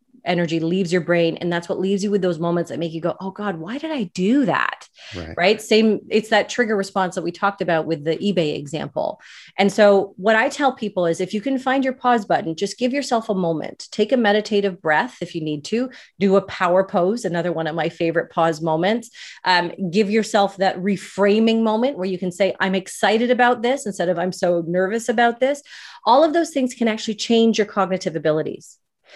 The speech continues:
Speaker 1: So they can actually change your brain and change outcomes. There was one of my favorite studies that I talk about in the book is a twenty thirteen Harvard study. And they took people and they made them sing in front of a group. So they made them sing Journey's Don't Stop Believin'.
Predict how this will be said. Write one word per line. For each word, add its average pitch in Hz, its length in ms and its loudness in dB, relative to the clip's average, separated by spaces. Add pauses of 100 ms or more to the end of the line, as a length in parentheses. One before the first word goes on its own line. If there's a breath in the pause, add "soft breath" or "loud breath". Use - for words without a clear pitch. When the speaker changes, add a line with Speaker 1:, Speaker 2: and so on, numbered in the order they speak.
Speaker 1:
So - 160 0
they 208 100 6
can 240 140 2
actually 254 240 0
change 247 400 2
your 202 80 0
brain 185 420 -2
and 175 160 -6
change 175 320 0
outcomes. 165 640 -6 (340 soft breath)
There 214 100 4
was 208 140 4
one 214 140 4
of 269 60 4
my 226 100 4
favorite 208 400 0
studies 180 300 0
that 160 100 -2
I - 20 -4
talk 170 260 -4
about 160 180 -4
in 151 100 -6
the 160 40 -8
book - 300 -4
is 160 200 0
a 156 120 2
twenty 220 320 0
thirteen 185 380 -4
Harvard 156 500 -2
study. - 460 -6 (400 loud breath)
And 196 120 4
they 196 100 4
took 247 280 0
people 202 400 2
and 190 220 0
they 185 80 0
made 190 260 0
them 196 140 -2
sing 202 300 -2
in 190 120 0
front 175 220 -4
of 160 40 -2
a 170 60 -2
group. 160 380 -4
So 160 280 2
they 170 140 0
made 185 220 2
them 202 120 2
sing 185 480 -2
Journey's 208 420 2
Don't 190 220 -4
Stop 170 280 0
Believin'. 151 580 -4